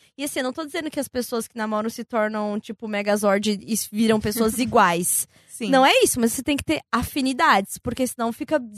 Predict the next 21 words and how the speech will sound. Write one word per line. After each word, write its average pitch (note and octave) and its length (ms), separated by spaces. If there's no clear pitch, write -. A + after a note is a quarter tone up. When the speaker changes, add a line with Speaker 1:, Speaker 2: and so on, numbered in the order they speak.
Speaker 1:
bem A#3 80
Speaker 2:
têm G4+ 100
que E4 80
tá A4+ 120
na G#4 80
Speaker 1:
complicado. G#4 340
Speaker 2:
mesma G#4 160
sintonia, F#4 680
Speaker 1:
Pelo E4+ 220
Speaker 2:
porque D#4+ 120
Speaker 1:
menos, C4+ 480
né? C4 120
Speaker 2:
não D4 60
vai F4 120
Speaker 1:
Porque F#4+ 180
Speaker 2:
bater. B3+ 180
Speaker 1:
senão D4+ 200
não, A4 240
não A#4 100
vai A4 140
rolar. A4 400